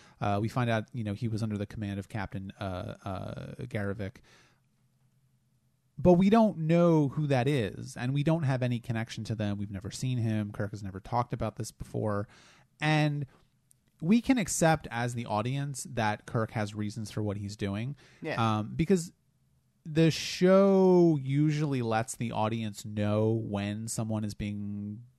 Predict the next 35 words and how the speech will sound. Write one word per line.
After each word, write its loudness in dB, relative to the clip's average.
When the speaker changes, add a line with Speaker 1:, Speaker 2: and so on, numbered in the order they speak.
Speaker 1:
possessed -2
or -4
gone -6
crazy -6
or -6
whatever -8
it -6
is. -6
So 6
we 6
never 4
got 4
a 2
scene -2
like -2
that -2
in -4
this -4
episode -2
with -4
Kirk, 2
so -2
we're 2
all 4
led -2
to -6
assume -4
that -6
Kirk -6
is -12
fine, 0
and -4
Kirk -6
is -2
fine. -10